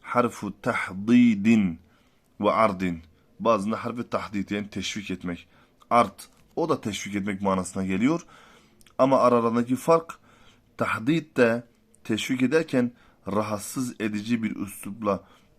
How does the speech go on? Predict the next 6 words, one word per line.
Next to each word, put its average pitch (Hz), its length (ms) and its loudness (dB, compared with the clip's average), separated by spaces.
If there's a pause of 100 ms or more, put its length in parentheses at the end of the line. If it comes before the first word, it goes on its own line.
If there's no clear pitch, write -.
e, 98 320 0
böyle, 98 380 2 (300)
e, - 80 -10 (680)
dokundurarak 104 840 2 (180)
teşvik 98 300 -6
etmek. 123 340 -2